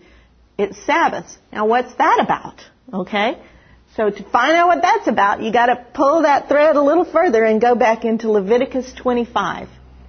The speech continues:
verse one, also on your, on your handout. Now, th-, now, in Leviticus, you're back at the beginning of the Lord with the Israelites while they're wandering around in the wilderness.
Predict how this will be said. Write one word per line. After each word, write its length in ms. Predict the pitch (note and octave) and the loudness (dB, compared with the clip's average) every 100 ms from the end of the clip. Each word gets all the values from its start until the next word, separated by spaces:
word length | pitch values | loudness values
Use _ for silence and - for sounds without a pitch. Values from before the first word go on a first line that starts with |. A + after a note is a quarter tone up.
| - - - | -20 -20 -6
verse 280 | F#3+ G3 G3 | -4 -4 -6
one, 320 | F3 D#3+ - - - - | -10 -10 -14 -20 -20 -12
also 300 | E3+ - F3+ | -12 -8 -6
on 180 | E3+ | -4
your, 260 | E3+ E3+ E3+ - - - - | -4 -6 -8 -16 -20 -20 -10
on 100 | F3+ | -8
your 80 | |
handout. 280 | F#3+ E3+ D3+ | -6 -6 -8
Now, 200 | E3+ E3+ | -8 -6
th-, 160 | F#3+ - | -4 -4
now, 380 | F#3+ E3+ F3+ F3+ | -4 -4 -6 -10
in 140 | F#3+ F#3 | -8 -6
Leviticus, 580 | F#3+ D4+ A#4 A#3+ G#3 A#3 | -2 0 0 -2 -4 -2
you're 100 | G#3+ | 0
back 320 | G#3+ G#3+ G#3+ | 2 0 -2
at 140 | G3 | -6
the 80 | F#3 | -4
beginning 560 | E3+ E3+ F3+ G#3 F#3 D#3 | -6 -6 -4 -4 -4 -6
of 160 | D#3 | -6
the 80 | - | -4
Lord 500 | E3 F3+ G3 G3+ F3+ - _ | 0 2 2 0 -4 -16 _
with 160 | F3+ - | -10 -6
the 120 | - | 0
Israelites 600 | G3+ G3+ G3+ F#3+ F#3 E3+ - - _ | 0 2 2 2 0 -4 -16 -20 _
while 140 | F3+ F3+ | -2 0
they're 80 | |
wandering 320 | F3+ G3 G3 F#3 | 2 0 -2 -4
around 280 | F3 F3+ | -4 -4
in 80 | F3 | -4
the 60 | E3+ | -2
wilderness. 460 | F3+ F3 C#3 E3 | 0 0 -4 -14